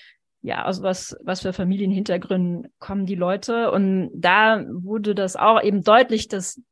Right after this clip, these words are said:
dass manche eben ein Erbe zu erwarten haben und manche nicht. Und dass dann vielleicht jetzt auch mehr Verständnis dafür ist, dass Leute eine Lohnarbeit oder Vollzeitlohnarbeit machen,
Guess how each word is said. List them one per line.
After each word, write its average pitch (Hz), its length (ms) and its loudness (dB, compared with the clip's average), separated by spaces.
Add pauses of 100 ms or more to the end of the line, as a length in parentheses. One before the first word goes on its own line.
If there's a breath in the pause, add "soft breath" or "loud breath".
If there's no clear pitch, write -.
(160)
dass 196 160 -4
manche 208 420 4
eben 185 180 2
ein 165 40 0
Erbe 262 560 4
zu - 160 -4
erwarten 220 540 0
haben 226 400 2
und 196 160 -2
manche 180 320 -4
nicht. 156 400 -6
Und 170 180 -4
dass 170 160 -2
dann 180 140 0
vielleicht 190 420 0 (480)
jetzt 190 180 2
auch 180 120 2
mehr 185 260 4
Verständnis 202 480 0
dafür 226 340 6
ist, 240 160 4
dass 208 200 -2
Leute 190 680 2
eine 185 180 2
Lohnarbeit 233 540 8
oder 185 220 6
Vollzeitlohnarbeit 208 840 2
machen, 240 500 2